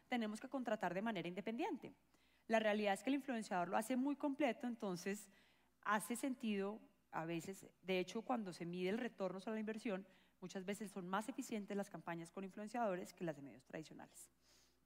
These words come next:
Que precisamente también está atado a este siguiente punto, y es que los influenciadores digitales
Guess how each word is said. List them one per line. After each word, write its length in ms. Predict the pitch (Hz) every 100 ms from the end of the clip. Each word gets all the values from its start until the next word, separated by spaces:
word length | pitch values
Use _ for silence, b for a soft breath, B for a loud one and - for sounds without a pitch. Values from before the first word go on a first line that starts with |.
| _ _ _ _ _ _ _ _ b b b _ -
Que 160 | 262
precisamente 680 | 269 254 - 185 208 214 214
también 340 | 240 240 175 165
está 200 | 165 196
atado 220 | 208 202
a 40 |
este 160 | 208 240
siguiente 380 | 226 180 160 190
punto, 400 | 349 339 - 175
y 100 | 175
es 140 | 165
que 240 | 233 247 B B B B
los 260 | 233 226 247
influenciadores 1000 | 214 220 220 214 - 202 202 226 247 269
digitales 680 | 285 262 226 190 185 196